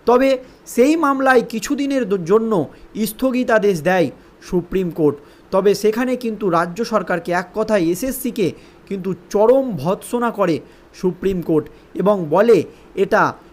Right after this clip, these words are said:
চরম একটি জালিয়াতি এবং পরিকল্পিত জালিয়াতি। এরপরেই সুপ্রিম কোর্টের নির্দেশ যে সিবিআই তদন্ত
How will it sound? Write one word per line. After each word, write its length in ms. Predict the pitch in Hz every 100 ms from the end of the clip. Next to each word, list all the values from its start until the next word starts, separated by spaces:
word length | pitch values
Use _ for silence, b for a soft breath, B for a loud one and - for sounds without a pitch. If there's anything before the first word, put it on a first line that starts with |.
| -
চরম 360 | - 196 233 240 -
একটি 340 | 180 180 196
জালিয়াতি 680 | 147 156 175 208 180 165 131 B B -
এবং 340 | 170 190 185 151 -
পরিকল্পিত 920 | 233 277 302 285 214 226 226 226 196 185 139 - - -
জালিয়াতি। 600 | 135 160 170 160 156 135 117 B B -
এরপরেই 640 | 262 269 240 247 262 165 - B B
সুপ্রিম 480 | - 220 - 277 262
কোর্টের 380 | 233 233 220 175
নির্দেশ 540 | 170 220 226 226 - - - - - - - - _ -
যে 340 | 156 220 185 110 B B -
সিবিআই 600 | - 226 254 269 254 247 B B -
তদন্ত 480 | 190 196 233 233 -